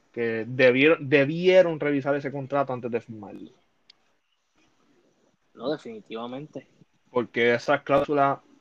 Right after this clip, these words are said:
Speaker 1: mm, entonces son tres compañías privadas de Estados Unidos que formaron Luma en Puerto Rico.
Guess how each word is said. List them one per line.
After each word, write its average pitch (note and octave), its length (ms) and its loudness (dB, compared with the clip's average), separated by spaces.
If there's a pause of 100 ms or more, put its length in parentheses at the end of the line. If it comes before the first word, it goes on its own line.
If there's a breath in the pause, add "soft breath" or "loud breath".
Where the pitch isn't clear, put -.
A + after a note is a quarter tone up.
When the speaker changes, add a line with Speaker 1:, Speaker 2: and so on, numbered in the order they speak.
(180)
Speaker 1:
mm, C#3 160 -10 (260)
entonces C#3 400 -2
son F3 240 -2
tres D#3+ 200 2
compañías F3 540 -4
privadas F3 540 2
de D#3+ 60 0
Estados D#3+ 400 -2
Unidos F3+ 320 -2
que D3+ 140 0
formaron C3+ 480 -2
Luma D#3 300 -2
en C#3+ 80 -10
Puerto A#2+ 360 -6
Rico. A#2+ 320 -4